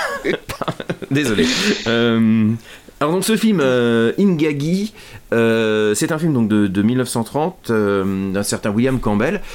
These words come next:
Et alors ce truc, c'est véritablement le Mondo avant l'heure. En fait,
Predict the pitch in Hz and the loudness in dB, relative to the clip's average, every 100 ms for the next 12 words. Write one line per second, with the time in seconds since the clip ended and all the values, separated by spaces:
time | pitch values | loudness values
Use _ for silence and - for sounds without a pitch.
0 | - - 143 175 - - 135 131 190 220 | -6 -2 0 0 -4 -4 -4 -2 -2 -2
1 | - - - - - - - 196 165 160 | -6 -14 -20 -10 -4 -2 0 -2 0 -2
2 | 165 165 143 143 147 160 180 196 156 135 | 0 -2 0 2 2 2 2 2 2 2
3 | 139 147 160 165 147 135 131 127 107 180 | 2 2 2 2 2 0 2 0 0 -4
4 | 196 | -8